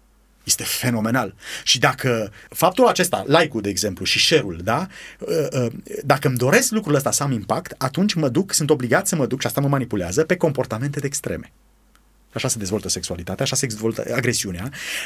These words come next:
așa ne radicalizăm și folosim jigniri, pentru că vom constata că atunci când folosim jigniri, lumea distribuie și e interesată. Dacă postarea noastră este una cu minte de familie, hmm,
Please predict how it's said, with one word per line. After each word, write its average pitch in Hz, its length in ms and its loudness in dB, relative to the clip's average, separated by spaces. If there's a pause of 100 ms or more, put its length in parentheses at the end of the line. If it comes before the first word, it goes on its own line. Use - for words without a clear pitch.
așa 165 540 0
ne 143 200 4
radicalizăm 151 720 2
și 120 240 -2 (120)
folosim 147 380 2
jigniri, 123 600 2 (320)
pentru 139 220 0
că 131 120 4
vom 120 280 2
constata 190 380 4
că 156 60 2
atunci 139 220 0
când 147 140 2
folosim 151 340 4
jigniri, 160 480 4
lumea 294 380 6
distribuie 156 420 2
și 240 120 2
e - 20 4
interesată. 320 580 2 (340)
Dacă 240 380 4
postarea 220 480 4
noastră 185 260 4
este 180 160 2
una 185 180 6
cu 180 120 0
minte 180 540 4
de 175 100 4
familie, 185 640 2
hmm, 269 280 0